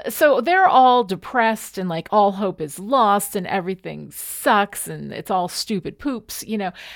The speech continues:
And then she comes in and she's like, "Let's get this show on the road. We are not giving up. We are doing this thing," which I really, really love.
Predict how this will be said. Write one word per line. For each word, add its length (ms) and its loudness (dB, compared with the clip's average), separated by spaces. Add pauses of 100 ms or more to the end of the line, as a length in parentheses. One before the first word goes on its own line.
And 200 0
then 100 -4
she 180 -4
comes 360 -8
in 360 -4
and 160 -6
she's 200 -6
like, 200 0
"Let's 380 -2
get 200 -4
this 140 -2
show 220 -4
on 140 -4
the 100 -6
road. 300 -4
We 200 -4
are 60 0
not 220 -2
giving 240 -6
up. 160 -4
We 200 -6
are 80 -2
doing 340 -6
this 180 -10
thing," 400 -6
which 160 -10
I 40 -6
really, 320 -8
really 240 -8
love. 280 -2